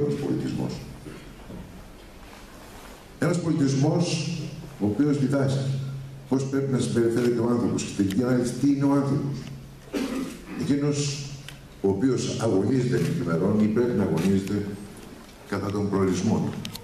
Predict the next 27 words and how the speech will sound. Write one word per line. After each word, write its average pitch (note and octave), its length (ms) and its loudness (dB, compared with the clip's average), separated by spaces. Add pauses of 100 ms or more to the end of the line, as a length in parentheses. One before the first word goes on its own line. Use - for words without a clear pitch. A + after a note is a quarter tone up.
(240)
που - 100 -8
δεν G2 160 -2
είναι F2 160 -2
άλλος G2+ 240 2
παρά - 240 0
αυτός - 360 2
ο G2+ 240 2 (360)
οριακός F2 600 0
σχεδόν - 380 0 (520)
αγώνας F2 640 0 (240)
για - 80 2
την - 260 -2
ομοίωση E3+ 300 0
προς - 140 -6
τον - 160 0
δημιουργό D2+ 440 2
του. - 80 -6 (800)
Κύριε A#2+ 160 0
Δήμαρχε, A#2+ 600 0 (540)
ακριβώς G#2 520 2
επειδή G2 400 2
τούτος A#2+ 280 2
ο A#2 140 0
τόπος, G2 360 2 (320)
αυτές G2+ 200 0
τις G2+ 80 -2
στιγμές F2+ 460 0